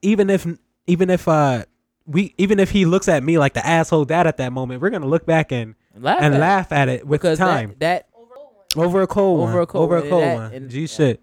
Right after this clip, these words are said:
Speaker 2: and that really, um,
Speaker 1: Henny.
Speaker 2: yeah. And that really,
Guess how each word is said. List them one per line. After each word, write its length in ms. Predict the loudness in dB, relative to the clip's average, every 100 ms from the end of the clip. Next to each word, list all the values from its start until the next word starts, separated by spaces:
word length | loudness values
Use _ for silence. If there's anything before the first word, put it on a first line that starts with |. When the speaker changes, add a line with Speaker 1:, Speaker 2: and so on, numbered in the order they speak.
| -12
Speaker 2:
and 160 | -6
that 240 | -4 -4 -6 _
really, 580 | 0 2 6 4 4 -2 -12 _ _ _ -8
um, 440 | -6 -6 -8 -10 -6
Speaker 1:
Henny. 260 | -6 -6 _ _
Speaker 2:
yeah. 220 | -6 -6 -6 _ _ _ _ _ _ _ _ _ _
And 160 | -10 -2
that 220 | -2 -2 -4
really, 540 | 0 2 4 2 0